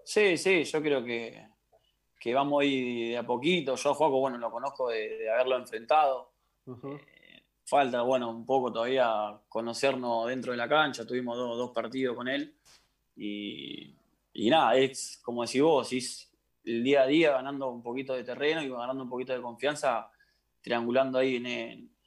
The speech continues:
Speaker 1: en esa posición. Por ahí con el Uru, yo ya lo conozco de Armenio y
Speaker 2: Sí.
Speaker 1: por ahí con él me, me entiendo y bueno, con Juaco vamos, vamos a ir de, el día a día.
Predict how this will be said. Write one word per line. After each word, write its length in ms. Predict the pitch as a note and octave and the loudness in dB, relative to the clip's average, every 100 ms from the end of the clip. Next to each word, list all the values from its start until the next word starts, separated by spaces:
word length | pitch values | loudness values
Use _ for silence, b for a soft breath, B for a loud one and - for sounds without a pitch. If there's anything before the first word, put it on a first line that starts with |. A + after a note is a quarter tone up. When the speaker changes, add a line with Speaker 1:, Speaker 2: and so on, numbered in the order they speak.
| _ _ - | _ _ -6
Speaker 1:
en 160 | A#2+ | -4
esa 200 | C3 A#2+ | -2 -2
posición. 600 | A#2 A2+ A2 F3 C#3+ - _ _ | -2 -4 2 2 2 -2 _ _
Por 140 | C3 | 2
ahí 100 | C#3 C#3+ | 2 2
con 120 | C#3 | 0
el 120 | C3+ | 2
Uru, 560 | E3 E3+ D#3 C#3+ B2 - _ _ | 4 6 6 4 2 -2 _ _
yo 120 | - | -6
ya 120 | C#3 C3+ | 0 2
lo 120 | B2 | 2
conozco 340 | C3+ D3 C3+ | 0 -2 0
de 140 | B2+ B2 | 0 0
Armenio 540 | B2 D3 F3 F3+ D#3+ | 0 2 2 2 0
y 380 | C3+ A#2+ A2+ A2 _ | 0 -2 -8 -12 _
Speaker 2:
Sí. 220 | B2+ G#2+ G#2+ _ _ _ _ | -12 -12 -14 _ _ _ _
Speaker 1:
por 160 | - A#2+ | -2 4
ahí 180 | C3+ C#3 | 4 2
con 140 | C3+ | 0
él 460 | C#3+ C#3+ C3 B2+ B2 | 0 0 0 -4 -6
me, 160 | B2 | -6
me 160 | A#2+ A#2+ | -6 -6
entiendo 540 | A#2 C3 D3+ E3+ E3+ | -2 2 4 4 4
y 320 | D3 B2 A2 A2+ | 4 2 -2 -2
bueno, 260 | B2+ A#2 | -2 -2
con 140 | A2 A2 | -8 -2
Juaco 300 | A#2+ C3 A#2 | 0 2 0
vamos, 280 | A2 G#2+ | 0 -2
vamos 240 | A2 A2+ A2+ | -4 -4 -6
a 40 | |
ir 80 | A2+ | -6
de, 200 | G#2+ G#2 - - _ _ - | -6 -10 -14 -16 _ _ -2
el 180 | G#2+ | 2
día 160 | A#2 A#2+ | 4 4
a 40 | |
día. 360 | B2 B2+ A2 | 4 4 2